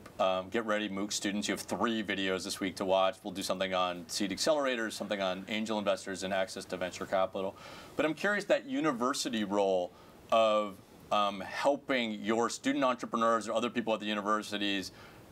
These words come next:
begin to find capital sources to fund their business. Can you talk about why,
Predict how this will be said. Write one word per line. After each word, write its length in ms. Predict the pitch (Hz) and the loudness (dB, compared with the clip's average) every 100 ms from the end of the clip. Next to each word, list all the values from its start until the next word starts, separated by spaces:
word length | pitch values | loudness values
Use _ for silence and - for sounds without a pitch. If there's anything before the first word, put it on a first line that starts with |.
| - | -2
begin 480 | 120 98 127 127 120 | -2 2 0 0 -2
to 140 | 117 | -4
find 680 | - 113 110 110 107 107 95 - - | -2 0 2 2 0 -2 -6 -12 -6
capital 420 | - 120 - 113 | 0 0 0 -2
sources 480 | 107 - 104 - 101 | -4 0 -2 -2 -4
to 140 | - | -4
fund 260 | 101 104 101 | -2 0 0
their 100 | 101 | 0
business. 420 | 95 104 98 92 - | 0 -2 -2 -4 -2
Can 160 | 139 | -2
you 100 | 175 | -2
talk 340 | 208 131 131 156 | -2 0 2 2
about 380 | 123 120 117 - - - | 2 4 2 -2 -20 -16
why, 440 | - 95 110 135 | -2 4 6 6